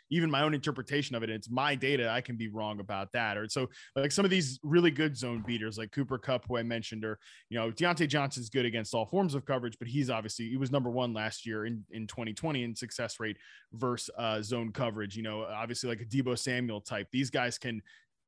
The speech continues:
produce, like, number one receivers 'cause there is so much zone coverage out there now that I do think a balanced approach matters, but it will always kinda come back to where players line up in the role they're playing. Like, if you're gonna play X receiver,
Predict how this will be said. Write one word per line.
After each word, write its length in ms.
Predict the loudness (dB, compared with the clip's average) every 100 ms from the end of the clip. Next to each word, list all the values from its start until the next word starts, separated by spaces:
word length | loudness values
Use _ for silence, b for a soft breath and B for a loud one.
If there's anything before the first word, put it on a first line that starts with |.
| 0
produce, 480 | 0 2 2 2
like, 220 | 0 -2 0
number 260 | 2 4
one 220 | 4 2
receivers 460 | 2 0 0 0 0
'cause 180 | -2 -2
there 160 | -2 -2
is 200 | 0 0
so 200 | 0 -2
much 320 | -2 -6 -8
zone 240 | -6 -4 -4
coverage 340 | -4 -4 -6
out 260 | -6 -6 -4
there 120 | -4
now 220 | -2 -2
that 160 | -2 -6 B B -4
I 80 | -2
do 180 | 2 2
think 160 | 2
a 80 | 2
balanced 400 | 2 2 0 -4
approach 560 | -4 0 0 0 -6 -10 -6
matters, 520 | 0 2 2 2 0
but 240 | 2 2
it 60 | 4
will 180 | 4 6
always 320 | 6 6 6
kinda 240 | 4 0 0
come 300 | 2 0 0
back 420 | 0 -2 -4 -6
to 460 | -2 0 0 -2 -6 _ _ _
where 320 | -2 4 4
players 460 | 4 4 4 4 2
line 200 | 0 0
up 140 | 0
in 60 | -2
the 60 | -4
role 260 | -2 0
they're 120 | -2
playing. 360 | -4 -4 -4 -4
Like, 200 | -4 -6
if 100 | 0
you're 120 | 2
gonna 160 | 4 2
play 240 | 2 0
X 280 | 0 -4 -4
receiver, 600 | -6 -2 2 4 2 0